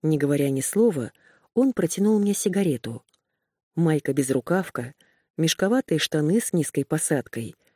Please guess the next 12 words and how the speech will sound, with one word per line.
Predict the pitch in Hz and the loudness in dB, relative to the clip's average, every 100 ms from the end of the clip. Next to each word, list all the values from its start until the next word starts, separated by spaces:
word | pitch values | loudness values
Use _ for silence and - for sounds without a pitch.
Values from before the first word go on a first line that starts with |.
| _ - | _ -10
волосы | 127 160 165 - | -2 0 0 -2
всклокочены. | - - 143 - 214 - 120 110 - _ _ _ _ _ _ _ _ _ _ - | -4 0 -2 0 0 0 -4 -6 -10 _ _ _ _ _ _ _ _ _ _ -10
Сделав | 147 151 156 131 | -4 0 0 0
затяжку, | 131 139 - 226 - 107 117 _ - _ _ - | -2 -2 0 -2 -2 -4 -4 _ -20 _ _ -4
я | 190 220 269 | 0 0 2
выпустила | 233 220 - 175 160 | 2 0 -2 0 2
дым | 160 233 | 2 2
ему | 208 180 190 | 2 0 0
в | 185 | 2
лицо. | 196 - 147 120 - _ _ _ _ _ _ _ _ - | 0 0 -4 -4 -10 _ _ _ _ _ _ _ _ -18
«Какого | - - 135 143 | -8 -2 0 2
черта?» | - - 220 - 110 | 2 4 4 2 -6